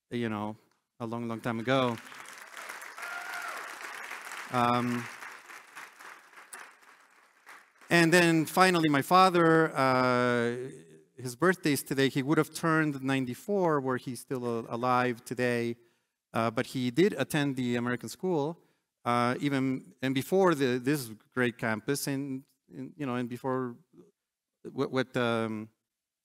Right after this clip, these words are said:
what we were just looking at, which were those old pictures of the original construction. The American School was in Insurgentes, even before that. But, uh, let's get back to,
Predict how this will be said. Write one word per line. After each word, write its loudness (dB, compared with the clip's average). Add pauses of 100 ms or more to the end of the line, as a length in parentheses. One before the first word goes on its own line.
what -2
we -2
were 0
just -6
looking 0
at, -2
which -6
were -4
those -2
old 0
pictures -6
of -10
the -10 (400)
original -2
construction. -8 (400)
The -4
American -2
School -6
was -12 (240)
in -12
Insurgentes, -10 (140)
even -20
before -16
that. -16 (1080)
But, 4
uh, 6
let's 2
get -2
back 4
to, 4